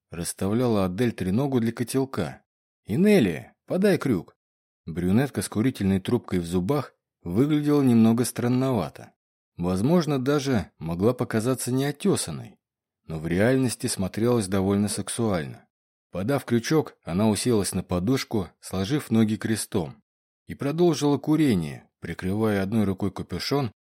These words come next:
от ветреных порывов. «Ветер так хулиганит сегодня! Не к добру», произнесла она угрюмым тоном. «Он лишь ласкает,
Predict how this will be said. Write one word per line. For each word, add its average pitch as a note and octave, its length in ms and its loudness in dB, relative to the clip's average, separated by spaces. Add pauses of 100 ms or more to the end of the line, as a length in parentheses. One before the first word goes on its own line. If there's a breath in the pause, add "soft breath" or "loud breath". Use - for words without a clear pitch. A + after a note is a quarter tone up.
(140)
от - 180 -14
ветреных A2+ 480 0
порывов. G2+ 600 -2 (520)
«Ветер B2 440 0
так - 240 -2
хулиганит C3+ 580 4
сегодня! F#2 640 0 (220)
Не F2 160 -2
к F#2 80 -4
добру», C#3 560 4 (480)
произнесла F#2 720 0
она A#2+ 200 2
угрюмым B2 440 4
тоном. F2 580 0 (420)
«Он F#2 220 2
лишь A2+ 240 2
ласкает, A#2+ 640 0